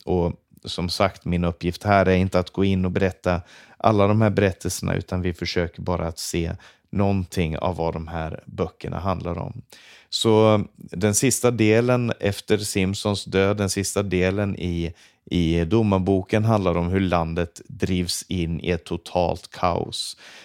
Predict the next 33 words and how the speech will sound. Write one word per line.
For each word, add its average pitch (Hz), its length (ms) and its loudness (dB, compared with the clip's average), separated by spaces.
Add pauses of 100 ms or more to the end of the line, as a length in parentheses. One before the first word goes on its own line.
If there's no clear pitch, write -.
(160)
Det 87 100 2
handlar 90 340 2
först 101 360 0
om 87 120 0
en 90 100 0
man 90 220 2
som 90 160 -6
heter 87 200 -4
Mika 120 640 0
som 87 220 -4
försöker 85 320 -6
skapa 85 460 -2
sig 82 260 -4
sitt - 240 -8
eget - 380 -4
prästerskap 113 920 -2
efter - 240 -4
sin 90 240 -6
egen 82 340 -4
vilja. 110 540 0 (520)
Eh, 92 200 4
och 101 200 2
så 110 180 4
kommer 90 300 2
det 87 80 2
folk 98 380 0
ifrån 85 400 0
Dans 113 440 2
stam 143 460 0
som 85 240 -4
plundrar 110 680 0
och 110 100 -4
förstör. 131 720 0